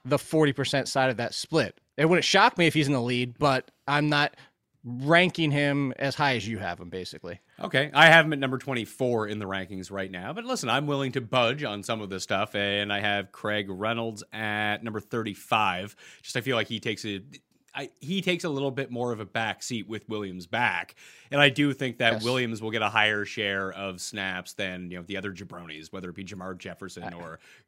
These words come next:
Speaker 2: my guy Godwin got versus Craig,
Speaker 1: <laughs>
Speaker 2: Craig Reynolds, and a lot of Reynolds' workload last week.
Speaker 1: Igwe Bukwe.
Speaker 2: Igwe, Igwe Bukwe, yes, correct. I, I think we'll see more Jamal Williams and Igwe Bukwe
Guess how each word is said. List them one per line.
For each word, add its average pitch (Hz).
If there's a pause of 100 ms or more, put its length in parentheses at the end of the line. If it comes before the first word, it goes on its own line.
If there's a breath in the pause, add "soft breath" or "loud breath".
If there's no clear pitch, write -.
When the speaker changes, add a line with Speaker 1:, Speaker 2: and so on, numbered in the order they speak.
(160)
Speaker 2:
my 120
guy 113
Godwin 101 (260 soft breath)
got 127
versus 123
Craig, 110
Speaker 1:
<laughs> 117
Speaker 2:
Craig 127
Reynolds, 165
and 190
a 220
lot 240
of 160
Reynolds' 160
workload 117
last 185
week. 170
Speaker 1:
Igwe 160
Bukwe. 139 (320)
Speaker 2:
Igwe, 127
Igwe 185
Bukwe, 131
yes, 82
correct. 95
I, 107
I 113
think -
we'll 131
see 135
more 120
Jamal 113
Williams 101
and 95
Igwe 113
Bukwe 92